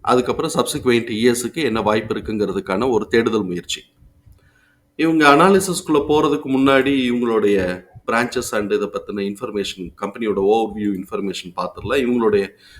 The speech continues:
பிசினஸ் வந்து ஜுவல்லரி, டைமண்ட், சில்வர், இதை தான் manufacturer and sales and services பண்றாங்க.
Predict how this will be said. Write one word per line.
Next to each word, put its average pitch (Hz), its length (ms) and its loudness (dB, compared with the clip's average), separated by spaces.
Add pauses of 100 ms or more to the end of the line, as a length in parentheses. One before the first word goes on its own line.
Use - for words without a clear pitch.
(140)
பிசினஸ் 135 340 0
வந்து 123 220 -2
ஜுவல்லரி, 123 500 4
டைமண்ட், 107 420 0
சில்வர், 107 380 -2
இதை 92 260 -2
தான் - 180 -4 (160)
manufacturer 117 760 -2 (180)
and 104 240 -4 (180)
sales - 280 -2
and 95 140 -12
services 90 440 -8
பண்றாங்க. 85 400 -8